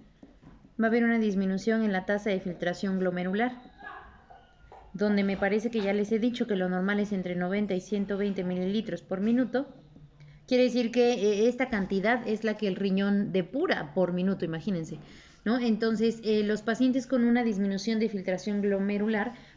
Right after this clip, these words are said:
normalmente es debajo de noventa y cuando ya se vuelve un poquito más,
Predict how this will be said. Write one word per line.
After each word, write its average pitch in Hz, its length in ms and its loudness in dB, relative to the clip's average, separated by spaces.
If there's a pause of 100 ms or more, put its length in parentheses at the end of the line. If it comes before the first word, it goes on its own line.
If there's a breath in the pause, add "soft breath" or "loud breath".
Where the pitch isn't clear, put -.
normalmente 214 720 2
es 202 100 0
debajo 196 400 0
de 240 120 4
noventa 247 560 2
y 208 120 -2
cuando 196 240 0
ya 196 140 0
se 202 100 -2
vuelve 202 220 0
un 202 80 -2
poquito 190 320 -6
más, 185 340 -4